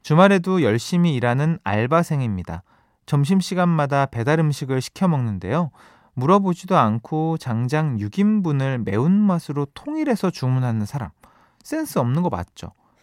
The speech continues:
한마디 해도 괜찮은 거 맞죠?" 응. 예. 아니, 뭐, 한마디를 막, 막 싸우자는 식으로 하는 게 아니고, "아우, 나는 근데 매운맛 못 먹어. 그러니까 뭐, 하나는 좀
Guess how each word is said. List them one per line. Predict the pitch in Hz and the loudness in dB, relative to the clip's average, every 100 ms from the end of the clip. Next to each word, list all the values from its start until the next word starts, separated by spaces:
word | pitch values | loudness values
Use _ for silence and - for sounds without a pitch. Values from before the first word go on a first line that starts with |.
| _ _ | _ _
한마디 | 233 269 277 233 | 0 2 2 0
해도 | 240 | -2
괜찮은 | 233 120 127 - 214 | -2 -2 -2 0 0
거 | 226 | 2
맞죠?" | 175 101 - - - _ _ _ | 0 -2 -6 -16 -16 _ _ _
응. | 180 147 - 117 _ _ _ _ _ _ - | -6 -6 -6 -14 _ _ _ _ _ _ -2
예. | 226 143 85 - 165 - _ - | 2 2 0 -8 -20 -20 _ -4
아니, | 190 196 | 0 2
뭐, | 143 | 0
한마디를 | 202 277 285 220 175 160 | -4 -4 -2 -2 -4 -6
막, | 131 98 _ _ _ _ _ _ _ | -8 -10 _ _ _ _ _ _ _
막 | - - - | -16 -14 -6
싸우자는 | - 247 269 254 190 | 2 4 4 4 4
식으로 | 156 139 | 0 -2
하는 | 147 160 | 0 -2
게 | 147 | -4
아니고, | 92 95 123 117 - - _ _ _ _ | -4 -6 -8 -12 -14 -20 _ _ _ _
"아우, | 104 120 120 | 0 2 2
나는 | 98 117 131 | 0 0 0
근데 | 107 107 | -2 -4
매운맛 | 95 120 139 | -4 -4 -4
못 | 90 | -6
먹어. | 104 156 131 104 117 | -6 -4 -4 -6 -6
그러니까 | 110 113 | -8 -10
뭐, | 117 104 | -10 -10
하나는 | 127 180 175 147 | -6 -6 -4 -6
좀 | 147 127 | -8 -8